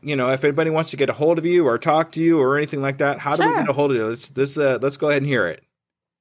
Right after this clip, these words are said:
Speaker 2: Sure. You could reach out on Twitter at Espree Devora, E S P R E E D E V, like Victor, O R A. I'm also on Instagram, same handle, or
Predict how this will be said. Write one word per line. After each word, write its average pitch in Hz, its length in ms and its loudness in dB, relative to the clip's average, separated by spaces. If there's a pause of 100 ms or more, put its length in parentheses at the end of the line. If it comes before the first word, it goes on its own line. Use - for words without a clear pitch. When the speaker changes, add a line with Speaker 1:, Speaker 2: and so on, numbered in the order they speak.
(100)
Speaker 2:
Sure. - 280 0
You 285 160 2
could 262 180 0
reach 233 240 0
out 233 100 4
on 208 140 2
Twitter 190 440 0
at 185 320 2
Espree 185 440 -4
Devora, 170 580 0
E 170 240 -2
S - 360 -2
P 208 440 -2
R 165 160 0
E - 220 -4
E 190 320 0
D 185 160 -6 (140)
E 170 160 -4
V, 190 240 -2
like 175 180 -2
Victor, 170 460 -2
O 165 140 0
R 147 180 0
A. 180 420 0 (320)
I'm - 60 -2
also 175 180 2
on 170 140 2
Instagram, 185 720 0
same 175 240 -4
handle, 196 640 2
or 175 260 2